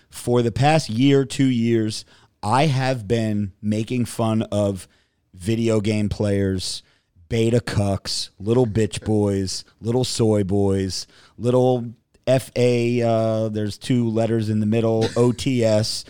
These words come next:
Yeah. I've been, I've been making fun of people, and I have a huge eighteen to twenty-four demo, right? Eighteen, uh, years old to twenty-four. A lot of people that are watching this right now fall in that demographic. And I have been making fun of you for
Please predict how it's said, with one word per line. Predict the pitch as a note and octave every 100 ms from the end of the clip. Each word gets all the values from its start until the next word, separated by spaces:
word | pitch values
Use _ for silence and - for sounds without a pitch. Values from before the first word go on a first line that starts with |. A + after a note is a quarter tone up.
| - -
Yeah. | - B2 D#2 - - - _ _
I've | B2+ E3 F3+
been, | F#3+ F3 -
I've | C#3+ G#3 A3+
been | F#3+ E3
making | D3+ C#3 C#3
fun | G#2+ B2+
of | A2
people, | G2+ F2 F2
and | G2
I | B2+
have | F#3 F#3
a | C#3+
huge | - D#3 F3 G3 F#3+ -
eighteen | C#3 D3 D3+ - D3 C#3 C#3 C3 _
to | C3+
twenty-four | A2+ A#2 A#2+ A2 G#2+ G#2
demo, | F#2+ E2+ A#1+ - _ -
right? | G2 G2
Eighteen, | A2 B2 - B2+ B2 - -
uh, | G#2+
years | G#2 A#2+ A2
old | A#2+ A2+
to | -
twenty-four. | G2+ G#2 F#2 F2 F2 - - -
A |
lot | A2+ C3+
of |
people | - B2+ C3+
that | B2+
are |
watching | A#2 A#2 - G#2+
this | G2+
right | G#2+ G2
now | F#2+ F#2+ F#2 -
fall | - G#2+ G#2
in | G2+
that | F#2+
demographic. | F2 F#2 E2 D#2 D2+ C#2+ - _ - - -
And | - A#2+ A2+ -
I | G2+ B2
have | C3+ B2+ A#2+
been | G#2+ A2+ A#2 B2 _ _ _
making | F2+ F2 A2+ G#2+
fun | - F3
of | C#3
you | F#2 - -
for | - G2 G2+ A2